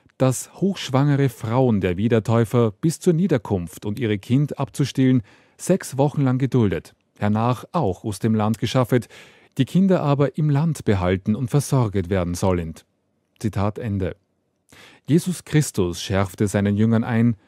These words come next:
„Wer Sohn oder Tochter mehr liebt als mich, der ist meiner nicht wert.“ Wenn es um das Heil geht, werden den Christen oft schwerwiegende Entscheidungen abverlangt. Hab und Gut, Frau und Kinder,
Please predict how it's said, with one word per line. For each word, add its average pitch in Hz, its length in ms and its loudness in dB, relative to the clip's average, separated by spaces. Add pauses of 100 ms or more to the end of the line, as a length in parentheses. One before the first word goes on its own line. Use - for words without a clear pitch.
(360)
„Wer 139 180 4
Sohn 170 320 2
oder 156 240 2
Tochter 156 400 0
mehr 135 300 2
liebt 95 260 -4
als 87 240 -2
mich, 101 320 0 (240)
der 92 140 -2
ist 95 180 -4
meiner 107 260 0
nicht 117 240 0
wert.“ 123 300 0 (800)
Wenn 160 140 4
es 196 140 2
um 156 60 2
das 135 200 0
Heil 127 240 2
geht, 82 380 -6
werden 95 320 2
den 98 160 2
Christen 127 400 0
oft 135 260 -2
schwerwiegende 120 640 2
Entscheidungen 127 560 2
abverlangt. 95 640 -2 (280)
Hab 147 280 0
und 143 160 2
Gut, 127 320 0 (260)
Frau 117 300 0
und 120 100 2
Kinder, 117 520 0